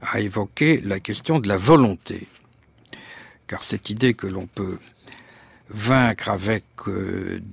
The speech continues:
des drones et, et que, euh, la confrontation entre le drone et le kamikaze, ça, ça peut nous mener très loin ou très bas. Bon.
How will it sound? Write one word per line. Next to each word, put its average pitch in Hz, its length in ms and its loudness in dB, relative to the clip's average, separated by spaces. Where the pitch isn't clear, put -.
des 98 160 -6
drones 147 720 6
et, 113 600 -2
et 110 160 -4
que, 110 420 0
euh, 113 180 -6
la 113 120 -2
confrontation 117 720 0
entre 110 240 0
le 101 80 2
drone 113 380 6
et 98 60 2
le 92 80 -4
kamikaze, 104 1000 2
ça, 143 440 2
ça - 180 -6
peut 110 200 -6
nous 101 160 -6
mener 120 420 0
très - 320 0
loin 127 260 2
ou 117 140 4
très 117 220 2
bas. 95 280 0
Bon. 87 140 -6